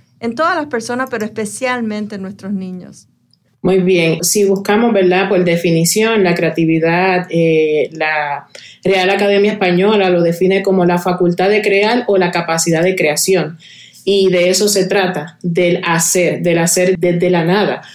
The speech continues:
Speaker 2: Cuando nosotros los maestros de arte o cualquier maestro da un papel en blanco, expone al niño a que llene ese papel,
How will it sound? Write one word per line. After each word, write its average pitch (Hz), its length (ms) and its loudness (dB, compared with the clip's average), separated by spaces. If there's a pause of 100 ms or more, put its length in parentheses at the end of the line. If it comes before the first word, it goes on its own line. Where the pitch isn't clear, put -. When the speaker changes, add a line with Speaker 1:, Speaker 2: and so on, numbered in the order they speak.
(160)
Speaker 2:
Cuando 180 260 2
nosotros 175 340 0
los 208 160 2
maestros 196 380 2
de 170 160 2
arte 185 400 0
o 165 140 -2
cualquier 175 440 0
maestro 180 600 0 (320)
da 180 260 0
un 208 140 2
papel 202 300 0
en 196 180 2
blanco, 202 520 2
expone 180 460 0
al 190 160 2
niño 202 560 2
a 170 140 0
que 170 160 0
llene 202 320 2
ese 185 220 0
papel, 170 520 -2